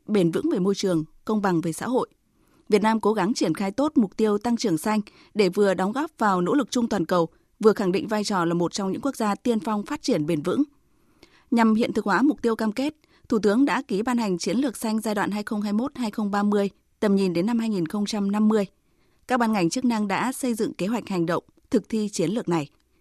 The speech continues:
Trong đó, có nhiều chương trình đồng hành cùng doanh nghiệp và người dân hiện thực hóa bốn mục tiêu cụ thể, bao gồm giảm phát thải khí nhà kính trên G D P, xanh hóa nền kinh tế,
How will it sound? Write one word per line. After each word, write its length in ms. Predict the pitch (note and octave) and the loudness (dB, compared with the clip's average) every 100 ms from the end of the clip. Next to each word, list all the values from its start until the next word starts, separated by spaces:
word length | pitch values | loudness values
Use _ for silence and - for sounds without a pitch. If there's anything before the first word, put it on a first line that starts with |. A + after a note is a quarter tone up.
| _ _ - | _ _ -6
Trong 200 | - A3+ | -2 2
đó, 300 | G3 G#3+ E4 _ _ - | 2 2 -2 _ _ -2
có 100 | A3 | 4
nhiều 180 | C#4 A3 | 6 4
chương 160 | B3 | 0
trình 200 | A#3+ F#3+ | -2 0
đồng 180 | G3 F#3+ | 0 0
hành 220 | G3 F#3 | -2 -4
cùng 220 | F#3+ F#3+ | -2 -2
doanh 180 | F3 A3+ | -2 -2
nghiệp 160 | G#3+ E3+ - | 0 -2 -2
và 120 | F3+ | 0
người 200 | E3+ E3 | 0 0
dân 240 | G#3+ G#3+ G3+ _ _ | 0 -2 -2 _ _
hiện 180 | A3+ F#3+ | 0 0
thực 160 | G3 | -2
hóa 280 | F#3+ E3+ F#3+ C#4 | -2 -2 -2 -2
bốn 220 | F#3 A3 | 0 2
mục 140 | E4+ - | 0 0
tiêu 160 | A#3 G#3+ | -2 -2
cụ 160 | - | -4
thể, 220 | - F#3 C3 _ _ - | -4 -4 -4 _ _ -10
bao 200 | - A3+ | -2 0
gồm 240 | G3+ F#3+ D#3+ _ - - - | 2 0 0 _ -20 -20 -4
giảm 240 | A3+ E3+ | 0 2
phát 140 | C#4 | 0
thải 220 | C#4 G#3 D#3 | -4 -4 -4
khí 140 | F3 | -4
nhà 140 | A#3+ | -4
kính 260 | G#3 F3 G#3 | -4 -4 -4
trên 200 | C#4+ A#3 | -2 -2
G 100 | G#3+ G#3+ | -2 -2
D 40 | G#3 G#3+ | -2 0
P, 40 | G3+ G3 _ _ _ | -2 -2 _ _ _
xanh 220 | - B3+ | -4 -2
hóa 240 | A#3+ F#3 G#3+ | 0 0 2
nền 180 | C4+ E3 | 2 0
kinh 180 | A3 | -4
tế, 280 | G#3+ F3 A3+ | -2 -2 -2